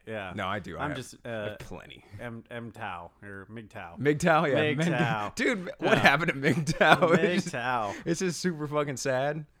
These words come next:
Speaker 1: I mean,
Speaker 2: I mean,
Speaker 1: like
Speaker 2: Reddit's still a thing. I imagine it's going on. I don't go on it, so.
Speaker 1: I, I spend too much time on that lovely website.
Speaker 2: You do?
Speaker 1: It's just a big echo chamber.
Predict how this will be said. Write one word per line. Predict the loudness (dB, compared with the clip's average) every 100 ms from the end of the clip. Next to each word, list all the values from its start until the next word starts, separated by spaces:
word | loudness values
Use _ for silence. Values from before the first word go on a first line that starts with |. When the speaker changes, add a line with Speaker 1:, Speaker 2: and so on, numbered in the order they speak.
| -10
Speaker 1:
I | -6 -6
mean, | -6 -8 -8 -12 -4
Speaker 2:
I | 0
mean, | 2 6
Speaker 1:
like | 6 6
Speaker 2:
Reddit's | 0
still | 0 2
a | 2
thing. | 0 -2 -2
I |
imagine | 0 0 -2
it's | -4
going | -6 -4 -2
on. |
I | -2 -2
don't | -2
go | -2
on | -2 -6
it, | -10 -12
so. | -12 -10 -6
Speaker 1:
I, | -6 -6 -10
I |
spend | -10 -14 -14
too | -16
much | -18 -20
time | -20 -18
on | -16
that | -14
lovely | -14 -12 -12
website. | -12 -12 -12 -6
Speaker 2:
You | -4
do? | -4 -4
Speaker 1:
It's | -6
just | -12 -18
a |
big | -16 -16 -14
echo | -14 -14 -16
chamber. | -16 -18 -18 -20